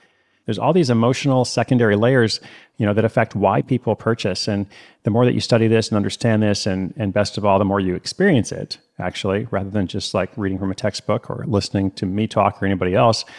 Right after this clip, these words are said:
the more you experience it, um, then the better kind of feel or intuition you have around it. It's not strictly intuition at that point, actually, because it's based on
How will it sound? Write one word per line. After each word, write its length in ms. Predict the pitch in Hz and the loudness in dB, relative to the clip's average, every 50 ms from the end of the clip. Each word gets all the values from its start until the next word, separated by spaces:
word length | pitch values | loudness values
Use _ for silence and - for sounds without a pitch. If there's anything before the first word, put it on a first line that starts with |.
| - - _ | -20 -14 _
the 80 | - 113 | -2 0
more 100 | 117 123 | 2 2
you 80 | 110 | 2
experience 540 | 98 - - - - 175 170 147 127 - - | 0 -2 -4 -2 0 2 4 4 2 2 2
it, 180 | 107 95 95 - - - - - _ _ - | 0 0 0 -2 -10 -20 -20 -20 _ _ -4
um, 300 | 120 107 101 98 - - | -2 -2 -2 -2 -2 0
then 340 | 123 120 113 110 107 107 - - | 2 2 2 2 0 -2 -2 -4
the 80 | - 107 | -4 -4
better 460 | 98 - 143 135 139 139 135 131 110 | -2 0 2 2 4 4 4 2 0
kind 260 | - - - - 117 | -2 -6 -6 -4 -4
of 80 | 110 - | -4 -4
feel 260 | - - 120 117 113 | -4 -2 2 2 4
or 140 | 110 104 104 | 4 4 2
intuition 420 | 104 - - 107 107 - - 104 | 0 0 0 -2 0 0 0 -2
you 80 | 98 101 | -2 -2
have 260 | 87 101 113 120 120 | 0 0 2 4 4
around 360 | 117 104 101 95 92 92 90 | 4 4 4 2 0 -2 -2
it. 260 | 95 90 - - - - _ _ _ _ _ _ _ _ _ _ _ _ _ _ _ | -2 -4 -4 -8 -14 -18 _ _ _ _ _ _ _ _ _ _ _ _ _ _ _
It's 140 | - - - | -6 0 0
not 120 | 139 135 - | 0 2 2
strictly 300 | - 131 117 - 107 101 | 0 0 2 4 4 4
intuition 400 | 95 - 104 117 165 - - 110 | 4 2 2 2 2 2 0 0
at 60 | - | 0
that 180 | - 90 - | 0 -2 -2
point, 180 | - 104 98 95 | -2 -4 -2 -2
actually, 260 | 95 - - - 101 | -4 -4 -4 -4 -4
because 340 | 92 104 - - 101 95 90 | -4 -4 -4 -2 -2 0 0
it's 160 | 98 90 - | -2 -6 -6
based 340 | - - 98 95 95 - - | -6 -4 -2 -2 -2 -2 -2
on 400 | 98 95 98 101 104 - - | -2 -2 -2 -4 -6 -8 -12